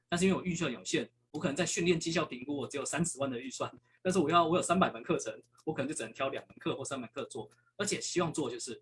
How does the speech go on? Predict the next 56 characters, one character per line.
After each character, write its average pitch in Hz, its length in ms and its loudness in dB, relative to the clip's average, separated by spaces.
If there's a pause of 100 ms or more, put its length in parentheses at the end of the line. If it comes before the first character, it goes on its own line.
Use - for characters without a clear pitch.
(160)
如 185 100 4
果 196 120 4
我 - 40 -2
们 - 80 -12
今 131 120 -10
天 127 60 -6
是 - 120 -4
一 - 20 -12
个 117 60 -10
人 - 140 -16
资 - 360 -10
主 - 140 -10
管， 120 160 -12 (140)
或 139 80 -6
是 143 120 -6
我 110 60 -6
们 - 80 -14
是 - 120 -10
一 - 20 -16
个 - 80 -12
人 - 100 -18
资 123 200 -8
的 107 140 -8
训 165 140 -2
练 151 100 0
专 139 160 -4
员， 110 160 -12 (300)
我 135 80 -8
最 233 100 4
希 226 120 2
望 202 80 4
的 185 60 4
目 175 60 4
标 156 160 2
是 151 80 -2
什 - 80 -10
么？ - 240 -18 (640)
我 - 60 -16
最 208 100 6
希 202 120 6
望 185 100 6
的 - 20 4
目 165 60 4
标 160 100 4
一 - 20 -2
定 156 80 -2
是 139 220 -4 (120)
老 147 100 -2
板 185 120 0
看 165 120 0
到 156 80 4
我 117 40 0
的 - 60 -8
贡 131 180 0
献 - 220 -2
嘛。 147 160 -10